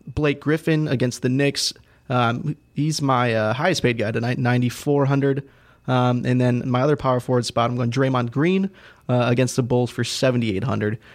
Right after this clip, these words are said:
And then at center, who I will, I will say, this is actually my play of the night.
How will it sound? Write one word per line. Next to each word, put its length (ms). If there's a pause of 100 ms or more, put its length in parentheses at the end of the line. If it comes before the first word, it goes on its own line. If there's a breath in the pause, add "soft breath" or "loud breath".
(160 loud breath)
And 160
then 220
at 220
center, 500 (400)
who 440
I 100
will, 200
I 100
will 200
say, 240
this 140
is 100
actually 260
my 80
play 200
of 60
the 60
night. 260